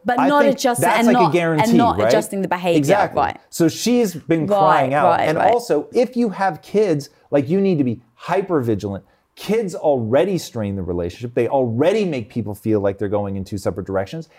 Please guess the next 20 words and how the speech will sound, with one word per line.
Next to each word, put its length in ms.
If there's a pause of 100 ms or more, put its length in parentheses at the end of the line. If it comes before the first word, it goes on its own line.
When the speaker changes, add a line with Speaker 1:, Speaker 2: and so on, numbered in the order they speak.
(120)
Speaker 2:
Kids 240
can 140
be 240
insanely 720
fulfilling 480
to 100
the 80
woman. 300
So 180
going 280
back 200
to 100
your 60
point 280
about, 340 (140)
she 220
may 200
just 200
be 120
like, 360